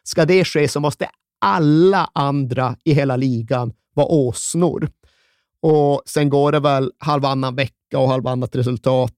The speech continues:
och sen måste han hitta ett nytt svar på samma fråga.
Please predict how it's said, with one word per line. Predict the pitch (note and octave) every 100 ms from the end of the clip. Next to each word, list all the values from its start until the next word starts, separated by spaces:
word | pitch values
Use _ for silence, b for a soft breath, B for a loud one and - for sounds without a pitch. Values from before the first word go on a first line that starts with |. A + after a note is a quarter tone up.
| -
och | A#2
sen | C#3 C3 B2+ B2+ -
måste | C#3 -
han | C3 B2+
hitta | B2 C3+ -
ett | C#3
nytt | C#3+ C#3 -
svar | - C#3 B2+
på | A#2+ C#3
samma | - C3 C3
fråga. | - C#3+ B2+ C3+ D#3 B2+